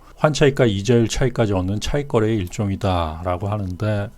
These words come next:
보통 우리가 많이 이야기하는 유에스 달러와 일본, 재팬의 엔,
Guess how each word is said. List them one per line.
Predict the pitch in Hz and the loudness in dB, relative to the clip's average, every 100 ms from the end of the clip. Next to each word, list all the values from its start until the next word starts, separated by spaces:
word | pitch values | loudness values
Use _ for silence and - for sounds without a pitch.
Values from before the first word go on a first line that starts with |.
| - - | -20 -2
보통 | 117 160 156 123 | 4 6 6 6
우리가 | 123 131 127 123 113 101 | 6 6 8 6 6 4
많이 | 98 107 104 | 2 2 0
이야기하는 | 101 107 101 98 92 92 92 90 107 | 0 0 0 0 0 -2 -4 -8 -2
유에스 | 113 113 - 107 98 - 110 - | 2 2 2 -2 -2 -8 -10 -2
달러와 | 127 113 98 87 139 - - - 98 113 147 - - - - | 0 0 0 -2 -6 -10 -8 0 2 4 2 -4 -18 -20 -6
일본, | 104 107 110 110 127 156 175 - - | 0 0 2 2 2 0 -6 -14 -14
재팬의 | - 104 104 - 113 113 139 - - | -4 -2 -2 -2 0 2 0 -4 -6
엔, | 117 110 90 80 | -4 -2 -4 -8